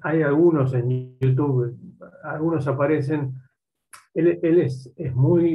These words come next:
eh, elocuente, explicativo, pregunta y repregunta a dos kempoístas enfrentados en una cierta técnica.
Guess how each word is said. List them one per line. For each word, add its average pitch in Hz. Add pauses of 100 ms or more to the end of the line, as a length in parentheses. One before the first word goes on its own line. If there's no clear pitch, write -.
eh, 123
elocuente, 127
explicativo, 131 (360)
pregunta 135
y 127
repregunta 131 (680)
a 139
dos 135
kempoístas 131
enfrentados 131
en 127
una 131
cierta 131
técnica. 156